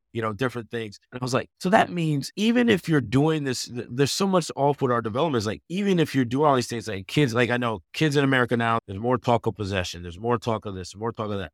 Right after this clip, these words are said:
But I'm like, "Even then, you have to be so good to play at this top, top, top, top, top club. Or you're gonna be where there's more than sixty, seventy percent of the clubs you're gonna play for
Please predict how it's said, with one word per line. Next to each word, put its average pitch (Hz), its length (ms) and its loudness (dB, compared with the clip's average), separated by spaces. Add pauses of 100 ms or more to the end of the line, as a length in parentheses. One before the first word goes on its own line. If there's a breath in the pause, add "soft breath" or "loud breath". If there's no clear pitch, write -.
(140)
But 135 80 -8
I'm 151 80 0
like, 143 200 -2 (100)
"Even 214 360 4
then, 131 360 4
you 208 140 2
have 226 200 4
to 165 80 2
be 135 160 2
so 180 440 4
good 110 600 2 (400)
to 113 100 -8
play 165 420 0
at 110 260 -4
this 120 240 -6 (160)
top, 151 320 -4 (100)
top, - 340 -6
top, - 240 -6
top, - 240 -12
top - 300 -10
club. - 280 -12 (120)
Or 226 220 8
you're 214 100 4
gonna 170 240 6
be 117 460 2 (240)
where 120 380 6
there's 123 540 0 (180)
more 143 220 4
than 139 100 4
sixty, - 360 -2
seventy 143 320 4
percent 131 320 -2
of 123 40 -2
the 120 60 -4
clubs 123 240 0
you're 120 80 0
gonna 113 160 -2
play 127 240 2
for 92 380 -8